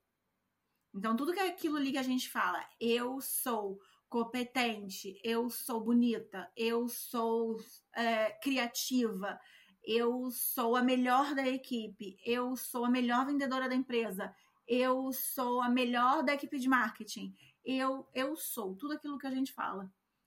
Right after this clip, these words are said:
Mas também pro contrário. Eu sou incompetente, eu sou uma fraude, eu sou.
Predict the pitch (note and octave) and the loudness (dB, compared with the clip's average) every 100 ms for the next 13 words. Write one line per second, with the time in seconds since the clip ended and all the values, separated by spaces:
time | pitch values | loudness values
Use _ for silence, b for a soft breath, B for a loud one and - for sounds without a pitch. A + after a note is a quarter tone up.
0 | _ _ _ - A#3+ A#3 B3+ B3 C#4+ C#4+ | _ _ _ -4 -2 0 0 0 -4 -12
1 | G4+ - C4+ G#3+ G#3+ F#3+ - _ _ _ | -14 -8 -6 -6 -8 -14 -16 _ _ _
2 | _ - A#3 C4+ C4+ - A#3+ B3 B3+ A#3+ | _ -4 0 0 -2 -2 2 2 2 -2
3 | C4+ B3+ G#3 G3 F#3+ - A#3+ A#3+ A#3+ - | -4 -6 -6 -6 -10 -8 -2 -2 -2 -4
4 | A#3 A#3+ B3 - G3+ F3+ F3 F#3 - - | 2 2 2 -2 -4 -4 -4 -8 -8 -6
5 | A#3 A#3 - - G#3 F#3+ | -4 -4 -6 -8 -8 -10